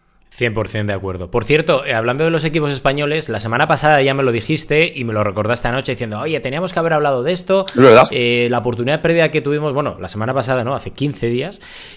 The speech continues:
Speaker 2: Ujú.
Speaker 1: Y, y sí que es cierto que se ha vuelto otra vez a, a poner de manifiesto esa competición entre el Atlético de Madrid y el Barça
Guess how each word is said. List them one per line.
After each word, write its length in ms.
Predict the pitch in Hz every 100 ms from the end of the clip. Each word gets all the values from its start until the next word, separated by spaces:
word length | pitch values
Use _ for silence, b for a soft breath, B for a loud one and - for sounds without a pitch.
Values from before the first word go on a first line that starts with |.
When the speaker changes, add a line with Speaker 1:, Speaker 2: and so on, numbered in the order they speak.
| -
Speaker 2:
Ujú. 100 | 127
Speaker 1:
Y, 720 | 143 131 120 113 113 113 - _ -
y 80 | 160
sí 160 | - 151
que 60 |
es 60 | 160
cierto 280 | 165 175 175
que 160 | 147
se 140 | 120 127
ha 40 |
vuelto 400 | 131 135 143 139
otra 220 | 135 131
vez 160 | 147 -
a, 260 | 143 123
a 80 | 120
poner 240 | 110 117 127
de 80 |
manifiesto 640 | 139 131 123 147 - 196 135
esa 340 | 123 - 156
competición 580 | 160 135 143 123 143 147
entre 200 | 117 107
el 80 | 104
Atlético 360 | 104 113 117
de 40 | 139
Madrid 340 | 131 143 127
y 40 | 107
el 100 | 104
Barça 380 | 139 - 170